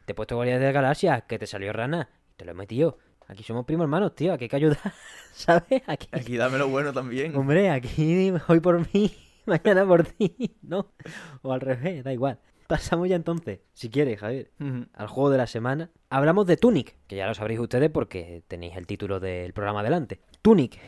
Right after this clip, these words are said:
Speaker 1: juego que salió el dieciséis de marzo de este mismo año para Xbox y P C y sale el veintisiete de septiembre, también de este año, para Play cuatro y Play cinco. Juego dirigido por Andrew Schuldice, que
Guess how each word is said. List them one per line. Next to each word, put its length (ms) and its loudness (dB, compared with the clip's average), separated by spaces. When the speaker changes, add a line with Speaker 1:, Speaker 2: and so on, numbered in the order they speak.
Speaker 1:
juego 280 6
que 80 0
salió 240 4
el 100 4
dieciséis 500 0
de 120 0
marzo 400 -4
de 180 -6
este 140 -4
mismo 280 -2
año 200 0
para 220 -2
Xbox 340 -2
y 60 -2
P 100 -6
C 300 -4
y 80 -8
sale 260 -2
el 60 -4
veintisiete 420 -4
de 80 0
septiembre, 580 -6
también 260 -14
de 60 -14
este 180 -6
año, 240 -2
para 240 -2
Play 160 0
cuatro 260 -2
y 20 -4
Play 140 -4
cinco. 340 -12
Juego 320 0
dirigido 460 -2
por 160 -4
Andrew 220 -2
Schuldice, 580 -4
que 540 -4